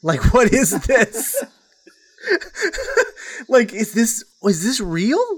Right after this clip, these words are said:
Like, am I having a stroke? What is this? It's the most bizarre. I, I would go so far as to say it's,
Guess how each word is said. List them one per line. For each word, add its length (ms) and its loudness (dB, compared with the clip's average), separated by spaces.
Like, 200 2
am 140 -2
I 80 4
having 240 -2
a 60 0
stroke? 560 -4
What 240 2
is 320 0
this? 460 -8
It's 260 2
the 100 2
most 500 -2
bizarre. 360 -2
I, 180 0
I 160 4
would 280 0
go 340 8
so 220 0
far 260 4
as 120 2
to 80 -12
say 260 -4
it's, 260 -2